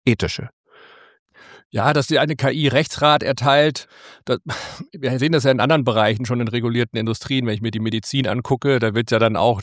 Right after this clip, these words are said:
Speaker 2: Doktor Google befragt, äh, und es wird immer gesagt, äh, "Bitte zum Arzt <laughs> gehen oder mit dem Apotheker sprechen." Ähm, das, das wird auch hier bleiben. K I im Bereich der Rechtsberatung hat einfach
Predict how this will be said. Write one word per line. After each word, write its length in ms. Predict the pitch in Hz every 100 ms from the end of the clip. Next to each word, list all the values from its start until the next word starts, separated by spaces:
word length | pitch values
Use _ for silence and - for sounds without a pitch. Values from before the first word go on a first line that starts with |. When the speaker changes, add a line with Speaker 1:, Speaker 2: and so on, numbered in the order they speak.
| -
Speaker 2:
Doktor 320 | 127 - 117
Google 320 | 117 143 139
befragt, 640 | 120 123 - 123 131 - - - - - -
äh, 160 | 120
und 160 | 113 113
es 100 | 107
wird 140 | 117
immer 300 | 117 123 120
gesagt, 540 | 113 110 110 113 - -
äh, 180 | 117
"Bitte 240 | 101 113 110
zum 160 | 110
Arzt 320 | 107 123 - -
<laughs> 0 |
gehen 240 | 110 120
oder 160 | 107 104
mit 120 | 101
dem 120 | 101
Apotheker 420 | 98 101 123 113
sprechen." 460 | - 98 95 - 135 - - - - -
Ähm, 400 | 135 120 117 110 -
das, 200 | 123 - -
das 160 | 127
wird 180 | 123 -
auch 120 | 131
hier 180 | - 151
bleiben. 320 | 127 107 104
K 160 | 98 117
I 400 | - 160 190 185
im 320 | - 131 131
Bereich 280 | 117 120 131
der 120 | 131
Rechtsberatung 840 | 131 135 - 120 120 120 - 131 117
hat 180 | - -
einfach 440 | 120 113 113